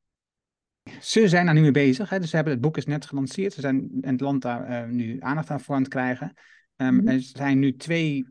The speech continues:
Speaker 1: discussietafels georganiseerd, eh, volgende maand en die maand op. Waarbij een aantal mensen gaan nadenken hoe we die mobilisatie voor elkaar kunnen krijgen. Hoe gaan we mee in de slag met elkaar en hoe kunnen we dat dan verspreiden? Eigenlijk waar ik dus denk, oké,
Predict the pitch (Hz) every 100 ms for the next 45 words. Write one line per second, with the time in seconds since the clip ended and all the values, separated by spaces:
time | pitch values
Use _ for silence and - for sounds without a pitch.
0 | - 113 127 - 180 - 170 151 _ _
1 | _ - 165 160 170 160 165 156 156 165
2 | 160 - 139 131 - 175 170 - 170 160
3 | 151 151 170 - 147 143 147 143 190 -
4 | _ - - - _ 147 135 143 147 143
5 | 147 143 147 147 131 143 139 147 131 135
6 | 120 123 156 143 127 131 127 123 139 131
7 | - 127 - - 175 160 151 151 156 -
8 | 139 135 123 123 190 175 180 165 165 165
9 | 139 127 143 127 123 120 - 131 - -
10 | 143 143 156 190 240 - _ _ - 185
11 | 175 - - 139 233 131 156 175 156 131
12 | 135 131 - - - 175 180